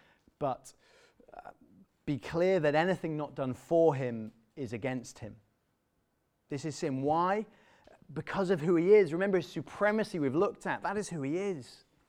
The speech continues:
So the question then comes, what does Jesus do about it? That's our past.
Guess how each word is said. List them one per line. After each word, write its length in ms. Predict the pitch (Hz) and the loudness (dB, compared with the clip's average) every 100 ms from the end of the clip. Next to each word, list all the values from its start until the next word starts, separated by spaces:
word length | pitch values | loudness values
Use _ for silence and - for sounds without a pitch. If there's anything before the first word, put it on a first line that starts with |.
| _ _ _ _ _ _ _ _ _ _ _ _ _ _ _ _ _ | _ _ _ _ _ _ _ _ _ _ _ _ _ _ _ _ _
So 120 | - | -10
the 60 | 127 | 0
question 280 | 180 160 139 | 0 2 -2
then 120 | 127 | -2
comes, 280 | 156 139 123 | 0 0 0
what 120 | 151 | -2
does 100 | 156 | -2
Jesus 280 | 143 127 110 | -2 -4 -4
do 200 | 143 131 | -4 -2
about 340 | 117 113 - | 0 -2 -4
it? 80 | 113 | 0
That's 200 | 160 - | 0 6
our 140 | 151 | 4
past. 680 | - - 170 147 110 104 - | 4 0 4 4 4 0 -14